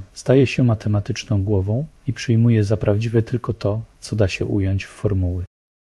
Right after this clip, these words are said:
Prowadzi to do światopoglądu, który w rzeczywistości nie akceptuje niczego poza formułą matematyczną. Można to nazwać matematyzmem.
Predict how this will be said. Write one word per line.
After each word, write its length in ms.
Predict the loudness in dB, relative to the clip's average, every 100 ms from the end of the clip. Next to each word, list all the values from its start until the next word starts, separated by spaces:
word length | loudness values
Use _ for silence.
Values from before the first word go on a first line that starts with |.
| _
Prowadzi 440 | 0 4 4 2 0
to 120 | 2
do 120 | 2
światopoglądu, 1000 | 2 -2 -2 -4 -2 0 0 -2 -2 -6 -10 -20
który 300 | -2 2 2
w 60 |
rzeczywistości 840 | 2 0 -2 -2 0 0 0 0
nie 120 | 2 2
akceptuje 540 | -2 -8 -2 2 4
niczego 460 | 2 2 0 2 -2
poza 320 | 0 0 0
formułą 460 | -2 0 2 2
matematyczną. 920 | 0 -2 -2 -4 -4 -6 -12 -8 -8 -8 -14 _ _ _ _ _
Można 380 | 0 2 2 -2
to 140 | 2 2
nazwać 560 | 2 0 0 -2 -4 -16 _
matematyzmem. 1000 | 0 2 2 0 0 0 -4 -2 -6 -6